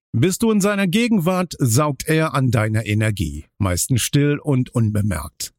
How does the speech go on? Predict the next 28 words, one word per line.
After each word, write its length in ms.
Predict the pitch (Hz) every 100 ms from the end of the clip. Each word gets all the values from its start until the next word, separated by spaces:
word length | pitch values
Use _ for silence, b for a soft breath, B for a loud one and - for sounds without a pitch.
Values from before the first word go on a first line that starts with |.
| _ _ _ _ -
Das 180 | 143
kann 200 | - 202 175
so 200 | 233 196
weit 220 | 190 156
gehen, 220 | 170 175
dass 180 | 160 -
deine 300 | 151 156 151
Energie 400 | 147 147 127 147
den 200 | 139 139
Besitzer 540 | 147 123 165 - 113
wechselt. 540 | 120 117 - 135 131 - _ _ _ _ _
Du 120 | 202
fühlst 280 | - 240 -
dich 200 | 165 -
ausgelutscht 720 | 190 - 190 175 175 - -
und 220 | 143 120
musst 340 | 143 147 - -
sie 160 | 120
wieder 220 | 101 113 123
aufladen. 640 | 107 - 92 82 82 90 - -
Halt, 680 | 95 95 101 107 113 117 - _
stopp. 400 | - - 120 - - _ _ _ _ _ _ -
Aus 300 | 147 151 -
ist's 540 | - 147 - - -
mit 180 | 135 135
den 160 | 131 131
Energievampiren 1120 | 139 135 117 123 110 117 110 - 117 104 98
hier. 320 | 107 87 85